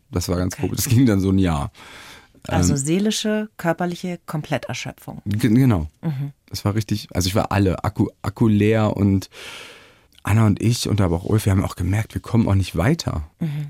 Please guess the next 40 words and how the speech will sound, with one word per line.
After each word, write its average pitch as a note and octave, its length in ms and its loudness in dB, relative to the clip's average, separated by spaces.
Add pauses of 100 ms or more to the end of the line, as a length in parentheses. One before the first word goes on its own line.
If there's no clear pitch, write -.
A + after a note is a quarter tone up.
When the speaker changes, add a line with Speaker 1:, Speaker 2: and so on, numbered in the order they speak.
Speaker 1:
Also G#2 200 2
mit, G2+ 340 2
mit F#2+ 240 2
Rosenstolz, C3+ 540 2
ich, - 160 -2
ich - 140 -4
bewundere B2+ 680 2
ja G#2+ 140 0
so, G#2 260 2
so, G#2+ 160 0
so, G2 280 2
so G2 340 -2
Bands, A2 440 0
die, G2 360 0 (460)
also D2 180 -8
ich A#1 100 -8
fange E2+ 160 0
jetzt D#2+ 140 -2
mal E2 100 0
ganz F#2+ 240 0
oben G#2 280 4
an, G2+ 360 4
was - 180 -2
weiß F2 80 -8
ich, - 220 -8
wie F2+ 280 0
Rolling F#2 320 4
Stones E2 400 0
jetzt. - 360 -4
Speaker 2:
Mhm. E3 260 -2
Speaker 1:
Ich - 140 -4
meine, F2+ 140 2
das E2+ 140 0
ist - 180 -2
doch F2+ 120 -2
der G2 460 -2
Wahnsinn, A#2 480 2
Mick A#2+ 340 2
Jagger G#2+ 340 0
da G2 240 0